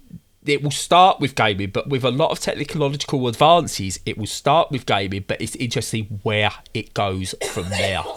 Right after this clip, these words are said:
Because the next thing is, if you've got a Steam Deck, or, you know, this is, we could now start putting P Cs into these type of things, and then you soon will be able to put the equivalent of, uh, you know, a,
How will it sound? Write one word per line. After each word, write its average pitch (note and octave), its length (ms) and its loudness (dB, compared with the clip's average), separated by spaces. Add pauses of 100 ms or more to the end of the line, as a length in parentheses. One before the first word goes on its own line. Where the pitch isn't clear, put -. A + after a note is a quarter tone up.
(760)
Because A2+ 680 2
the B2 140 -2
next D3 260 2
thing C3+ 160 0
is, G2+ 340 -4
if - 140 -4
you've F#3 160 -4
got - 140 2
a - 20 0
Steam D#3+ 340 -2
Deck, C3 400 -2 (680)
or, C3 240 2
you D3 160 2
know, A2 140 4
this C3+ 240 2
is, C#3+ 140 -2
we C#3+ 100 4
could C3+ 180 -2
now C#3+ 160 8
start C3 280 4
putting C#3+ 160 2
P C3+ 260 -2
Cs B2+ 400 0
into B2+ 300 -2
these C#3 340 4
type A2 320 4
of - 100 -2
things, F#2 460 -4
and B2+ 140 8
then B2+ 80 4
you B2+ 200 -6 (120)
soon E3+ 340 6
will A#2+ 120 2
be C3+ 100 6
able A#2+ 160 6
to B2+ 100 -4
put A#2+ 300 2 (320)
the B2+ 80 6
equivalent A#2 600 2
of, A2 480 2 (220)
uh, A#2 180 4
you C3 80 -2
know, G2+ 320 2
a, G#2+ 320 4